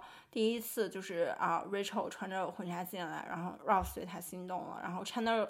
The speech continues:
呃，我觉得应该也对她心动了，Joe，Joe 也对她心动了。其实他们刚开始的那个心动都是基于，你知道，就是异性之间，我不会就是说把他看成，哎，他以后能不能发展成我好朋友的这样的一个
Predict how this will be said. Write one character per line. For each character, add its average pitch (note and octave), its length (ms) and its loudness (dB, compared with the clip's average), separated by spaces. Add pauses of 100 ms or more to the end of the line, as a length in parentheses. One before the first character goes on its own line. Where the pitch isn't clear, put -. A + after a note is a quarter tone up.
(100)
呃， - 200 -4
我 D#3 160 2
觉 - 100 -6
得 E3+ 80 2
应 F#3 120 -2
该 G#3 100 6
也 G3 140 -2
对 A3+ 120 0
她 G#3 140 2
心 F3 240 -4
动 D#3+ 160 -4
了， C3+ 100 -6
Joe，Joe A#3 540 6
也 G3 200 2
对 B3+ 180 10
她 - 120 0
心 - 220 -6
动 - 220 -6
了。 - 80 -12 (420)
其 A3+ 140 2
实 C4 100 6
他 C4 160 4
们 C4 220 4
刚 C4 180 10
开 D4 140 6
始 C#4 140 2
的 - 80 0
那 F#3+ 120 -2
个 G3 80 4
心 G#3+ 300 0
动 G3+ 180 2
都 G#3 160 6
是 G3+ 80 4
基 G#3 340 -4
于， E3+ 200 -2
你 G2 80 -8
知 F3 80 4
道， F3 120 8
就 F3+ 140 -6
是 F#3+ 80 -2
异 A#3+ 180 -2
性 G3 240 -2
之 F3 160 -4
间， F3 220 -6
我 F3+ 140 2
不 G#3 100 -2
会 C4+ 160 8
就 A#3 160 6
是 G#3+ 80 6
说 G#3 180 2
把 F#3 140 2
他 F3 100 0
看 A3+ 160 -2
成， G3+ 120 0
哎， A3 160 4
他 A3 160 -2
以 G#3+ 100 0
后 F#3+ 140 -2
能 F3+ 100 -4
不 F3 60 -4
能 F3+ 120 -4
发 G3+ 140 2
展 G3 140 -2 (240)
成 F#3+ 180 -2
我 F3 140 4
好 - 200 6
朋 D3 280 0
友 G3 80 2
的 G#3+ 100 8
这 - 100 0
样 E3+ 140 4
的 A2+ 60 -6
一 G#2+ 160 -6
个 D#3+ 260 0